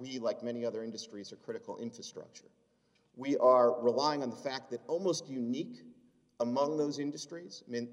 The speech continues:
there's D P, uh, there was an executive order for, like, ventilators and a few other things, but almost unique among all those industries, we were subject to an executive order that specifically talked about the fact that we were not fully operational, we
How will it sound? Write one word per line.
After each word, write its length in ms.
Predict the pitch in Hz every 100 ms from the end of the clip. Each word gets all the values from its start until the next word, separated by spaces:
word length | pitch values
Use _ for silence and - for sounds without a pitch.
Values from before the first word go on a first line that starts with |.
| -
there's 300 | 117 117 - -
D 120 | 131
P, 200 | - 131 -
uh, 60 | 120
there 100 | 127
was 140 | 120
an 60 | 127
executive 400 | 120 143 135 123
order 260 | 135 120
for, 140 | 120 110
like, 220 | 110 -
ventilators 580 | 120 120 120 120 117 107
and 80 | 95
a 60 |
few 200 | - 123
other 160 | 123 98
things, 340 | - - - - _ _ -
but 120 | 135
almost 360 | 175 196 190 -
unique 360 | 139 147 170 139
among 220 | 123 120
all 160 | 127
those 220 | 127 120 139
industries, 480 | 131 - - 98
we 120 | 131 147
were 100 | 143
subject 460 | - 123 127 -
to 80 | 120
an 60 | 104
executive 520 | 92 139 139 - 104
order 300 | 92 92 - - _ _ _ _ _ _ _ 123
that 200 | 120 -
specifically 920 | - 135 - - 240 240 220 185 160
talked 380 | 165 165 165
about 300 | 151 131 123 -
the 60 |
fact 460 | - 127 127 127 -
that 240 | 120 - -
we 120 | 127
were 320 | 117 117 107 - - -
not 640 | 117 143 - - - - -
fully 260 | 165 147
operational, 800 | 135 135 127 131 127 - 123 120
we 100 | 110